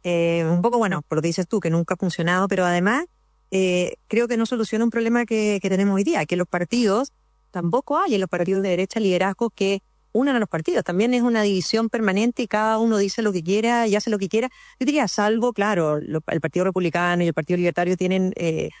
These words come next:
son mucho más cohesionados internamente. Yo soy de la época de una udi muy cohesionada, que hoy día no, no se ve, cada uno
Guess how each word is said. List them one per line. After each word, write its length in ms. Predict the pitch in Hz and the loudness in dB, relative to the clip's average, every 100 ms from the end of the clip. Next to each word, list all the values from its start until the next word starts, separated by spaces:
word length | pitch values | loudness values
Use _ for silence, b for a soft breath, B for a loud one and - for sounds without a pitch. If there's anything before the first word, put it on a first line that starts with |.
| - | -6
son 160 | - | 0
mucho 160 | 185 196 | 0 2
más 120 | 202 | 0
cohesionados 640 | - 180 - 175 190 190 180 | 0 -2 0 0 2 2 0
internamente. 680 | 160 170 190 320 214 - 147 _ _ _ _ - | 0 0 0 0 0 -4 -8 _ _ _ _ -4
Yo 160 | 165 | -2
soy 160 | 185 196 | 0 0
de 80 | 180 | 2
la 100 | 180 | 0
época 260 | 180 185 | 0 -2
de 80 | 175 | 0
una 180 | 175 165 | 0 0
udi 200 | 180 196 | 2 2
muy 160 | 190 190 | 0 0
cohesionada, 500 | 196 - 175 330 233 | -2 -2 -2 0 0
que 100 | 175 | 0
hoy 80 | |
día 220 | 165 190 196 | 0 0 2
no, 240 | 190 185 | 2 2
no 140 | 180 | 0
se 160 | 175 180 | 0 0
ve, 180 | 349 359 | 0 0
cada 180 | 214 208 | 0 2
uno 340 | 214 202 185 | 2 2 0